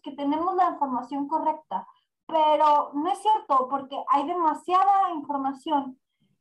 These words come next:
que está tergiversada en las redes sociales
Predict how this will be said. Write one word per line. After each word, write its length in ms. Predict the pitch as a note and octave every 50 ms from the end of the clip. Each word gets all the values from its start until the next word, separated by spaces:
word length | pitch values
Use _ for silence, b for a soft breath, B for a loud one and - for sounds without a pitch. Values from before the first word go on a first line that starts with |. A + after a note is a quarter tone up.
| _ _ _ _ _ _ _ _ _ _ -
que 60 | F#4 G4 F#4+
está 280 | E4+ - - - - -
tergiversada 920 | F#4 F#4 F4 - - C#4+ D4 B3+ C4 - - - D4+ D4+ D4+ C#4+ C4 A#3+
en 100 | A3+ A3
las 160 | G#3+ G#3+ -
redes 240 | A#3 A3+ B3 C4 B3+ -
sociales 600 | - _ - B3 A#3+ C4 C4+ B3 A3+ A3+ A#3